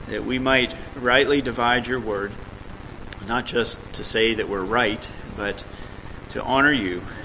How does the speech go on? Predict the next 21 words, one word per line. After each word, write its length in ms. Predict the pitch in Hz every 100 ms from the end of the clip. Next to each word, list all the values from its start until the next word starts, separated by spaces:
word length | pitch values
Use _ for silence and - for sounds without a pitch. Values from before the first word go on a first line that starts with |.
| -
and 120 | 101
to 100 | 95
be 100 | 104
blessed 380 | 107 110 107 -
by 200 | 104 87
it. 220 | 87 87 - - - - - - - - - -
And 220 | 104 98
so, 160 | - 117
Lord, 260 | 107 113 107
we 120 | 110
pray 300 | - 123 107
for 200 | - 120
your, 320 | 107 104 98 - -
your, 280 | 110 104 101
uh, 180 | 95 90
strength 520 | - 139 131 131 131
and 120 | 113
mercies 500 | 117 117 - 117 -
in 100 | 107
this 240 | 107 104
way. 260 | 110 104 123